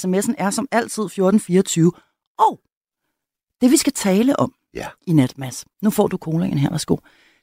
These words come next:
Speaker 1: Det, vi skal tale om, de næste par timer, og jeg glæder mig til det. Det er noget, som, øh,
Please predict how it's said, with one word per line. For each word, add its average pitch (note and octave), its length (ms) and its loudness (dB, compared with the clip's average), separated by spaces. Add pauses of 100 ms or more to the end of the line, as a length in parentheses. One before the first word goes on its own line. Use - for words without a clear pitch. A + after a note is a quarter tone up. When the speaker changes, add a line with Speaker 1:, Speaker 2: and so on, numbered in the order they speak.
(100)
Speaker 1:
Det, A3+ 80 2
vi B3 80 6
skal - 160 0
tale F#3 540 0
om, C#3+ 160 0 (800)
de G3 60 0
næste E3 280 2
par - 120 -14
timer, D#3+ 360 2 (960)
og D#3 60 0
jeg D3+ 80 4
glæder E3 260 0
mig G#3 140 4
til F3+ 180 -6
det. G3+ 100 -10 (920)
Det G#3+ 140 4
er F#3+ 60 4
noget, F3+ 480 4
som, D3+ 440 4
øh, B2 400 2